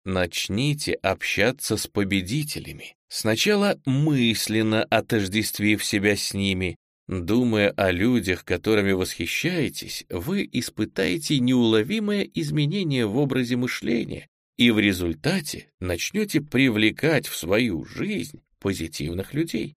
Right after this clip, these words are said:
Одновременно активируется закон отталкивания, и негативные люди начнут отдаляться от вас.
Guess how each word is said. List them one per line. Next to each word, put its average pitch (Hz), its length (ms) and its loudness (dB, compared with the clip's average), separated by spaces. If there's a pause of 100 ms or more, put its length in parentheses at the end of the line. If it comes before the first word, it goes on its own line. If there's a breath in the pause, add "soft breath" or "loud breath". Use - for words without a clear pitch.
(260)
Одновременно 95 1200 0
активируется 151 1080 0
закон 117 520 -2
отталкивания, 107 1080 -4 (300)
и 139 160 4
негативные 175 1000 4
люди 87 420 -2 (160)
начнут 92 600 -4
отдаляться 117 720 0
от - 140 -14
вас. - 340 -16